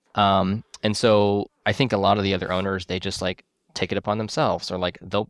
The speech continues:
like, they'll stay until eight o'clock at night and print routes, or they'll show up at six thirty in the morning before, um, you know, the other guys get there, and they'll print the routes. But, like, I don't have that luxury. Um, and so, like, I was sort of, like,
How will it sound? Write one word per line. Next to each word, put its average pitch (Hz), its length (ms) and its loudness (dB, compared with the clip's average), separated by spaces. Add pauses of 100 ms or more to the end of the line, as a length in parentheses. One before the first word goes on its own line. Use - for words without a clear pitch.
like, 95 180 -8 (160)
they'll 131 220 2
stay 98 260 4
until 92 220 -2
eight 90 100 -2
o'clock 87 300 -4
at 85 40 -8
night 85 120 -4
and - 80 -12
print - 180 -10
routes, 92 320 -2
or 87 60 -6
they'll 104 160 0
show 98 160 -2
up 92 120 -4
at - 80 -12
six - 220 -6
thirty 101 200 -4
in 101 60 -6
the 101 60 -8
morning 95 300 -6
before, 101 500 -8 (400)
um, 85 340 0
you 107 80 -6
know, 90 100 0
the 98 100 2
other 92 120 -2
guys 90 240 -4
get 90 140 -8
there, 90 180 -2
and 87 120 -4
they'll 92 80 -2
print 92 180 -6
the - 80 -8
routes. - 300 -2
But, - 140 -8
like, 92 280 -2 (240)
I 101 60 4
don't 101 160 0
have 87 180 -2
that 87 200 -4
luxury. 139 460 -4 (500)
Um, 92 440 0 (240)
and 104 140 0
so, 107 160 2
like, 95 140 2
I 98 60 2
was 90 140 -2
sort 104 220 -4
of, 95 60 -2
like, 90 120 -4